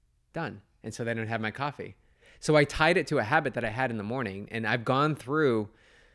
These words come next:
a year or two now, two years? I'm back on coffee now, but there were two years there that I didn't do that in the morning. So I didn't have the coffee.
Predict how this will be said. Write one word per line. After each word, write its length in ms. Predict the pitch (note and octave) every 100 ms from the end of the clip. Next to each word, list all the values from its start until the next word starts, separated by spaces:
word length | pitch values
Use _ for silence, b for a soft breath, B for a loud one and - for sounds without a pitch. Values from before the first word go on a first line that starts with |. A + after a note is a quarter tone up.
| b
a 80 | -
year 320 | A#2 A2+ C#3+
or 80 | C3
two 320 | G#2+ - G#2+
now, 400 | G2+ G2 G2 G2+ G2+
two 160 | - C#3+
years? 560 | E3+ G3 F3+ - - _ _ -
I'm 60 | -
back 200 | A2+ B2+
on 140 | B2+ A2
coffee 300 | A#2+ A2+ A2+
now, 120 | B2
but 140 | A2
there 80 | D3+
were 60 | D3
two 240 | - F3
years 640 | D3 B2+ D#3+ D3 - - -
there 180 | A2+ A2
that 160 | G#2+ -
I 160 | B2+
didn't 320 | C3+ C#3 B2 - _ _
do 160 | C3+ D#3+
that 180 | D3
in 80 | G#2
the 60 | G2
morning. 380 | G2 G2+ F#2 G2+
So 120 | A2+
I 60 |
didn't 240 | A2 C3+ A#2+
have 240 | A2 C#3
the 80 | C#3
coffee. 540 | - G2+ G2 G2+ A2